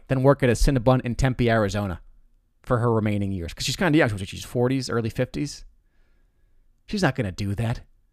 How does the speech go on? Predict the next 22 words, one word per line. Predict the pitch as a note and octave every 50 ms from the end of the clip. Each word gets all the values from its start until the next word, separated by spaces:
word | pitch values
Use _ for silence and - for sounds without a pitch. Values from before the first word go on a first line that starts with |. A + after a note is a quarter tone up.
| _ _ _ _ _ _ _ _ _ _ _ _ _ _ _ _ _ _ _ _ _ _ -
Imagine | C3+ D#3+ F3+ F3 F3 F3
that's, | E3 -
like, | D#3 B2 C3
the | C#3
outfit | C3 C3 B2+ -
for | C#3
her, | C#3+ C3+
like, | B2 G#2+ B2
"Hey, | C#3+ G#2 F#2+ - - -
hey, | A#2 A#2 G#2 G2+
hey, | - A#2+ A2+ G#2
Ghislaine. | G2+ G#2 G2 G2 G#2 G#2 G#2+ A#2 A#2+ - - - - - - - - - - - - - _ - - - _ -
Yeah, | - E3 D#3 -
so | - - E3 D#3+
we | F3 A3 A3+
kn-, | A3 - F3
we | A3+ A#3+
know | - - G#3+ G3+ F#3+ F3
you | D#3+ D#3 -
could | - C#3 -
take | - C#3+ C3 G2+
down, | - B2+ A#2+ A#2 A2+ G#2+ G#2 F#2+ F2 E2+ G#2+